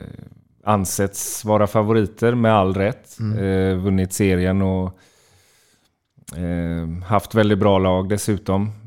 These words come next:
Speaker 1: Men allt ställs på sin spets under sextio minuter. Där vi inte vill tänka så, men det är ofrånkomligt att vi har väldigt mycket att förlora och motståndarna har väldigt mycket att vinna.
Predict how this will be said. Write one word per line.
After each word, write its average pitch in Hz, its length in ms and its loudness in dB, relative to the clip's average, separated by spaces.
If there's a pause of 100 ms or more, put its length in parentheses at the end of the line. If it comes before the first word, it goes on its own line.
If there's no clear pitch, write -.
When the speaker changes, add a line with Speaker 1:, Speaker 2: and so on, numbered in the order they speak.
Speaker 1:
Men 107 300 2
allt 95 240 2
ställs 98 540 -2
på 95 100 -6
sin 98 180 -4
spets - 420 -6
under 92 160 0
sextio - 420 -4
minuter. 92 460 -2
Där 107 440 4 (920)
vi 107 160 0
inte 113 220 2
vill 110 260 2
tänka 131 360 2
så, 120 240 2
men 123 180 0
det 117 60 0
är 113 60 2
ofrånkomligt 92 840 -2
att - 460 -8
vi 95 180 -6
har 87 260 0
väldigt 87 400 -2
mycket 92 240 -4
att 80 100 -6
förlora 92 480 -2
och 90 100 -6
motståndarna 87 520 -4
har 87 80 -6
väldigt 82 240 -6
mycket 87 220 -10
att 78 80 -10
vinna. 78 280 -12